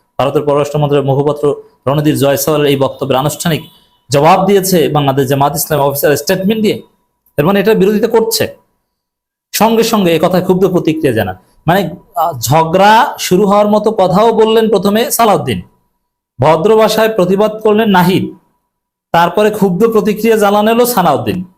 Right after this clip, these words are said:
তার মানে এই ঝগড়া বাঁধানো, এই অভদ্র কাজ, প্রধান উপদেষ্টার সামনে পরিবেশ নষ্ট করা, মাস্তানি টাইপের কাজ, এটা কে করেছে? বিএনপি করেছে, সালাউদ্দিন করেছে, নাহিদ করেননি। নাহিদদের তো রক্ত গরম হওয়ার কথা, তরুণ ছেলে,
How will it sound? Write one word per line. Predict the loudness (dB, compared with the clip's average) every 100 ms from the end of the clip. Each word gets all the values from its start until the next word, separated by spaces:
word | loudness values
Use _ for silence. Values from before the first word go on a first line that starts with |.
| _ _
তার | -2
মানে | 0 0
এই | 0
ঝগড়া | 2 0 2 2
বাঁধানো, | 4 4 2 2
এই | 0 0 0
অভদ্র | 2 2 2 0 0
কাজ, | 0 0
প্রধান | 0 0 0
উপদেষ্টার | 0 -2 -2 -4
সামনে | -4 -4 -4 -6 -10 _ -2
পরিবেশ | 0 2 2 0 -2
নষ্ট | -2 -2
করা, | 0 -2 -4 -10 _ -4
মাস্তানি | -2 2 0 2
টাইপের | 0 2 0 0
কাজ, | 0
এটা | 0 0
কে | 0
করেছে? | 2 0 -2 -6
বিএনপি | -2 0 0 0
করেছে, | 0 0 0
সালাউদ্দিন | 0 0 -2 -4
করেছে, | -2 -4 -4 -16 _ _ _ _ _ _ _ _ _ _ _ -2
নাহিদ | 0 0 0
করেননি। | -2 -2 -4
নাহিদদের | -2 0 0 0
তো | 0
রক্ত | 0 0 0
গরম | 2 2
হওয়ার | 0 0
কথা, | -4 -6 -8 _ _ _
তরুণ | 0 2 0
ছেলে, | 0 0 -2